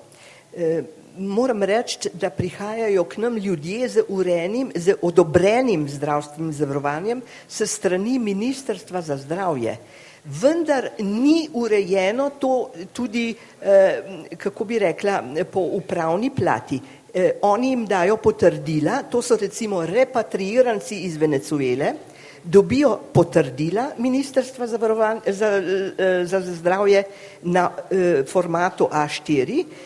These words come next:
in s tem potrdilom grejo v zdravstveni dom in potem prosijo tam za usluge. Oni jih pa ne sprejmejo, ker jih ne morejo registrirati, ker brez, eh, zdravstvene kartice se ne morejo identificirati.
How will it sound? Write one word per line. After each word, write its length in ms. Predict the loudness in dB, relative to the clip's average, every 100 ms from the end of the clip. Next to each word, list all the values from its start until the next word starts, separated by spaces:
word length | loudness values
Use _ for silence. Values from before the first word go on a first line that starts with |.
| -12 -2
in 240 | 0 0
s 80 | -2
tem 180 | -4 -2
potrdilom 640 | 2 2 2 -2 -2 0
grejo 260 | 2 4 2
v 60 |
zdravstveni 580 | 0 -2 -2 -4 -4 -2
dom 280 | -2 -2 -4 -12 -20 -4
in 140 | -2
potem 400 | 0 -2 0 -4 -4 -10 0
prosijo 400 | 2 2 0 0
tam 260 | 0 -2
za 80 | 0
usluge. 520 | 0 0 -2 0 -2 -4 -14 -8
Oni 280 | -2 -2 -2
jih 140 | -8 -4
pa 120 | -2
ne 160 | -2
sprejmejo, 680 | -4 -6 -2 0 0 0 -2 -4
ker 180 | 0 0
jih 200 | 0 -4
ne 80 | -2
morejo 340 | 0 0 2
registrirati, 880 | 2 2 0 -6 -2 0 2 2 0 -12 -6
ker 200 | 0 0
brez, 500 | 2 2 2 -2 -12 -10 -8 0
eh, 140 | 0
zdravstvene 520 | 2 -2 0 -2 -2
kartice 540 | -2 -4 -4 -6 2 4
se 160 | 4
ne 100 | 4
morejo 300 | 4 6 6
identificirati. 960 | 4 4 2 2 -10 -2 0 2 0